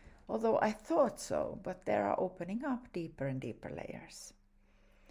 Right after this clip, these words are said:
And two weeks ago, after spending some deep time in nature, in pure nature,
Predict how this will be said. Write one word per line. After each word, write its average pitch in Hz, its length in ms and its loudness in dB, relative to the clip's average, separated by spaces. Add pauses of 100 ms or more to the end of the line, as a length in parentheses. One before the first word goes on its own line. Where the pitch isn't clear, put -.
(1600)
And 190 500 -4 (120)
two 269 100 0
weeks 262 300 0
ago, 180 480 2 (840)
after 190 360 2
spending 170 720 0 (640)
some 185 280 -4
deep 220 340 -2
time 165 340 -2
in 143 160 0
nature, 135 560 -4 (800)
in 151 140 -4
pure 175 300 2
nature, - 600 -4